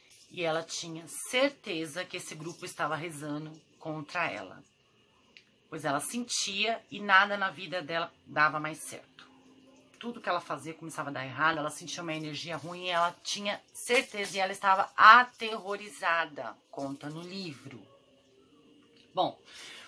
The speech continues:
o que fazer diante de uma situação dessa? Complicado, né?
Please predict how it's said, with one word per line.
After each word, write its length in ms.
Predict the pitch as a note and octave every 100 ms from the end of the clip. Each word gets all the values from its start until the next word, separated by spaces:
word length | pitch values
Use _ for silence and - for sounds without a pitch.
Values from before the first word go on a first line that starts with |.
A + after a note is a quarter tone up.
| -
o 100 | F#3
que 140 | A#3+
fazer 260 | B3+ A3 G#3
diante 280 | G#3 -
de 60 | F3
uma 160 | F#3+ F#3
situação 420 | - F#3+ - F#3+
dessa? 360 | E3 C#3 -
Complicado, 720 | D3+ - F3+ A3+ - C#3+ A#2+ B2
né? 200 | G#2+